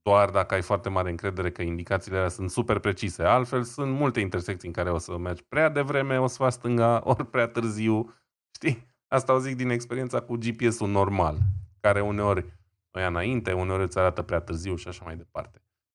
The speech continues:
Um, e mișto o funcție de genul ăsta la condus noaptea. Mi-ar plăcea mai mult să-mi arate liniile pe care eu nu le văd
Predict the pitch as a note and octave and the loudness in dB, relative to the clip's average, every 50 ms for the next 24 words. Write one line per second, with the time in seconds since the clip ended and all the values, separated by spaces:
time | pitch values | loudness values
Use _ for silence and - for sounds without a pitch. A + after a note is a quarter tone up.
0 | _ - - G#2+ A2 A#2+ A#2 A#2+ A#2 A#2 A#2 A#2+ A#2 A2+ - _ _ _ _ _ | _ -2 2 4 4 6 4 4 2 0 0 -2 -4 -8 -12 _ _ _ _ _
1 | _ _ _ - A#2 B2+ C#3 C#3 C#3+ C3+ B2+ A#2 - - - C#3 C#3+ D3 D3+ D3+ | _ _ _ -4 0 0 2 2 2 0 -2 -2 -4 -2 2 4 4 4 4 4
2 | D3+ D3+ D3+ D3 C3+ - - C#3+ B2+ - C#3 B2+ B2+ B2+ B2 C3 B2+ C3 D3 D3+ | 2 2 0 0 -2 -4 -6 -6 -6 -6 -6 -6 -6 -6 -4 -4 -4 -2 -4 -4
3 | C3 - C#3 C3 B2+ B2 B2 B2 A#2+ B2+ B2 B2+ B2+ B2 G#2+ G#2 G2 E2+ - - | -2 -2 -2 0 2 2 2 2 0 -2 -2 -2 -2 -2 -2 0 0 -2 -2 -4
4 | E2 D#2+ D#2+ - _ _ G2+ F#2 F#2 - F#2+ F#2+ - A2 G2+ G2 G2 G#2 G2+ - | -8 -8 -8 -10 _ _ -4 -4 -4 -4 -6 -8 -6 -4 -4 -2 -2 -4 -4 -4
5 | - F#2 F#2 G2 F#2 - F2 E2+ F2 F#2+ G2+ F#2+ F2+ F2 E2+ D#2+ F2 F2 - F2+ | -2 0 0 0 0 0 -2 -2 -2 -2 -2 -2 -2 -4 -4 -4 -6 -6 -4 -4
6 | F2+ F2 F2 F#2 F#2 F2+ E2+ D#2+ D#2 E2+ F2 F#2 F#2 F2+ - | -2 -2 -2 -2 0 0 -2 0 0 0 0 0 -2 -6 -16